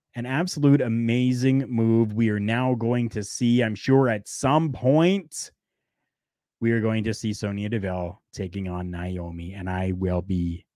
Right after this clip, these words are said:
happy with that. Supersonic coming in here saying, "The Women's Rumble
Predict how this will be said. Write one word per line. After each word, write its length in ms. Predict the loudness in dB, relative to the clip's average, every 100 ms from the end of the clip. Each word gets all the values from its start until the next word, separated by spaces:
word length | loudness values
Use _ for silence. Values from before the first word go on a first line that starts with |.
| _
happy 580 | 2 2 2 -2 -2 -8 _ -4
with 380 | -2 -2 -6 -14 _ _ -20
that. 540 | -8 -4 -4 -6 -14 -20 _ _ _ _ _ _ _ _ _ _ _ _ _ _ _ _ _ _ _
Supersonic 640 | 2 4 4 4 4 4
coming 280 | 2 0 2
in 160 | 2 2
here 240 | 2 0
saying, 880 | -2 -4 0 2 2 2 0 0 -2 -4
"The 120 | -4
Women's 420 | 2 4 4 2 2
Rumble 600 | 2 4 4 4 2